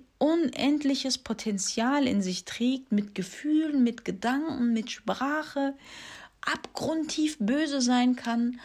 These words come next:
abgrundtief, äh, nicht abgrundtief, <laughs> wahnsinnig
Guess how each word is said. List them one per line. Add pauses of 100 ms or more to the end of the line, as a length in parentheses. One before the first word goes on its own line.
(320)
abgrundtief, (640)
äh,
nicht
abgrundtief, (200)
<laughs>
wahnsinnig